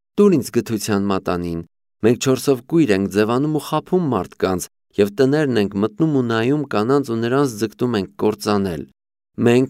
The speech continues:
մեր հարստությունն ենք հավաքել, տասներկու հազար դիրհեմ,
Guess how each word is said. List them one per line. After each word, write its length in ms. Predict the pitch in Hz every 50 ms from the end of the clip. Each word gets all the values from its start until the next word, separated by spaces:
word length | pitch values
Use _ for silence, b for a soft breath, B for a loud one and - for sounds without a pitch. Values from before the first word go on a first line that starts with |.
| 127 123
մեր 180 | 120 123 120
հարստությունն 800 | 117 113 113 113 107 - - - 123 - - - 160 151 139 110 92
ենք 160 | 87 87 - 95
հավաքել, 540 | 90 85 87 87 87 - - 123 131 123 95 - _ _ _ _ _ -
տասներկու 560 | 87 92 - - 101 98 92 - - 113 101 92
հազար 240 | 87 87 98 95 87
դիրհեմ, 440 | 85 90 90 85 80 85 82 85